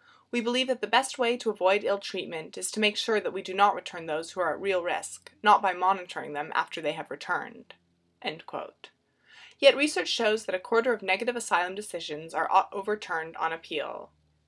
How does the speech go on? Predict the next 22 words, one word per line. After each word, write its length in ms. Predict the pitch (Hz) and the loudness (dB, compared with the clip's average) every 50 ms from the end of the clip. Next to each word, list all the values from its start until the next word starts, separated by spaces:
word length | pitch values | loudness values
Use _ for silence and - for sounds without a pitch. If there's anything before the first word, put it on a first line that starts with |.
| _ _ _ - | _ _ _ -12
End 180 | - 185 175 | -10 -8 -6
note 240 | 165 165 151 - - | -6 -6 -6 -6 -10
two. 420 | - - - - - - - 214 208 _ _ _ _ _ _ _ _ _ _ _ _ _ _ _ _ _ _ - - - - - - | -12 -12 -10 -10 -10 -12 -16 -20 -20 _ _ _ _ _ _ _ _ _ _ _ _ _ _ _ _ _ _ -20 -20 -20 -20 -8 0
Post-deportation 840 | - 311 330 330 - 415 415 403 339 294 - 254 247 240 - 269 | 4 4 4 4 4 2 2 2 0 0 2 0 0 0 0 2
monitoring 540 | 247 214 190 185 180 196 - 185 170 165 165 | 4 6 6 4 4 0 -6 -6 -6 -6 -4
would 140 | 165 180 185 | -4 -4 0
highlight 420 | - - 214 226 233 233 226 214 | 4 4 6 6 6 4 4 4
where 80 | 214 196 | 2 4
applicants 580 | - 185 208 - 254 240 - 285 285 294 294 - | 4 4 2 2 -2 -6 -6 -6 -6 -6 -6 -6
with 120 | 226 - | -6 -4
a 40 | 196 | 0
well-founded 600 | 185 185 196 214 - - 233 220 226 233 233 - | 2 4 4 4 4 2 0 2 2 -2 -4 -4
fear 220 | - 208 196 202 | -2 -2 0 0
of 120 | 214 214 - | -2 -4 -6
persecution 720 | - 214 214 - 240 - - 175 165 165 - 160 160 165 | -6 -6 -6 -8 -10 -10 -10 -8 -8 -8 -8 -8 -8 -6
are 120 | 165 175 180 | -4 -2 2
wrongly 340 | 185 185 190 202 208 208 202 | 4 4 4 4 2 -2 -2
rejected 560 | 196 190 180 - 180 185 - - 170 156 147 | -4 -2 0 0 0 0 0 -4 -6 -4 -4
and 140 | 156 156 156 | -6 -6 -8
returned. 720 | 160 165 - - 190 170 143 - - - - - - - _ _ _ _ - - _ - | -8 -6 -4 -2 -2 -2 -2 -6 -10 -14 -16 -18 -20 -20 _ _ _ _ -20 -20 _ -6
In 100 | 226 220 | -2 0
addition, 640 | 226 226 269 285 277 - - 180 190 190 214 220 | 2 4 4 2 2 0 -4 -6 -8 -10 -14 -18